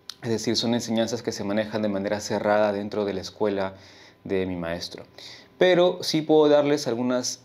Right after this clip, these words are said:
eh, bueno, los primeros pasos que serían las técnicas básicas, y con eso creo que es bastante para que ustedes puedan tener una práctica de meditación buena, bien, y óptima, que los ayude, bueno, a mejorar varias cosas, ¿no? Porque la meditación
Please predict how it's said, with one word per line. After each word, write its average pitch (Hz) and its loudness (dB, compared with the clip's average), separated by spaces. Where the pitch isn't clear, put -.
eh, 110 0
bueno, 107 2
los 104 -4
primeros 131 2
pasos 139 -2
que 120 -8
serían 110 -2
las 107 -10
técnicas 113 -6
básicas, 120 -4
y 151 2
con 147 0
eso 147 -4
creo 131 -2
que 135 -6
es 127 -8
bastante 123 -4
para 117 -4
que 113 -8
ustedes 113 -2
puedan 113 -2
tener 117 2
una 123 -2
práctica 117 -4
de 107 -4
meditación 101 -6
buena, 104 0
bien, 107 -6
y 107 -4
óptima, 101 0
que 92 -2
los 95 -4
ayude, 107 0
bueno, 90 -6
a 90 -10
mejorar 101 -2
varias 104 -2
cosas, 107 -4
¿no? 113 -12
Porque 113 -8
la 101 -6
meditación 139 -2